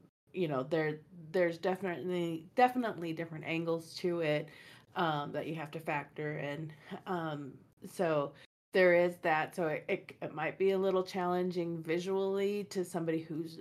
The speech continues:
maybe not used to that. Um, but as long as you've played, you know, any, like, pseudo recent, like, Sonic the Hedgehog, you know, style game, you should be okay with,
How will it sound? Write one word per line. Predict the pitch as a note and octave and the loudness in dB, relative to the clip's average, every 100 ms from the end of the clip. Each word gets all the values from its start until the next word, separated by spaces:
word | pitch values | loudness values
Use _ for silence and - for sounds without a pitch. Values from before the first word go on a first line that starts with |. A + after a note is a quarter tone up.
| - | -14
maybe | F3+ D#3 D#3 | -8 -6 -4
not | D3 D#3 C#3+ - | -2 -2 -2 -4
used | D3+ D3+ E3 G3 - - | -6 -2 0 -2 -6 -8
to | A3 G#3+ A3 A3+ A3+ - - _ B3+ | -6 -2 -2 -4 -8 -16 -20 _ 0
that. | A3+ A3 A3 A3 A3 - - | 4 4 2 -2 -8 -12 -6
Um, | F#3+ E3 D3 C#3 D3+ | 0 2 2 0 0
but | D#3+ D#3 - | 0 0 -8
as | G3+ | -6
long | G#3 B3+ | -4 -2
as | B3+ | -2
you've | A3+ G#3+ - | -4 -10 -6
played, | G3+ G3 F#3+ | -2 -2 0
you | F3+ | -4
know, | E3 D#3+ | -2 -4
any, | - E3+ E3+ | -4 -4 -2
like, | E3+ D#3+ D#3 - _ _ _ _ | -4 -4 -8 -10 _ _ _ _
pseudo | - - - G#3+ G3+ G3+ | -18 -12 -4 0 2 2
recent, | F#3 G3 F#3+ F#3+ F3 F3 | 2 0 0 -2 -4 -2
like, | D#3 D#3 - - _ | -4 -6 -16 -20 _
Sonic | - - E3+ F3 F3 | -16 -4 -2 -2 -4
the | |
Hedgehog, | E3+ F3 E3+ - F3+ F3+ F#3 D#3 - | -6 -6 -8 -8 -2 0 -2 -4 -12
you | G3 | -4
know, | E3 D#3+ | -2 -2
style | D#3+ G3 E3 E3 D#3+ | -2 2 2 4 2
game, | D#3+ D#3+ D#3+ D#3+ D#3 - - _ _ | 2 2 4 0 -4 -10 -20 _ _
you | A3 A#3 | -4 -4
should | A3 - | -4 -2
be | E3 D3+ | 0 0
okay | D3 D3 D3+ C#3+ C3 - - - | 0 -2 -2 -2 -4 -6 -16 -8
with, | F3 D3+ B2+ C#3 | 0 0 0 -2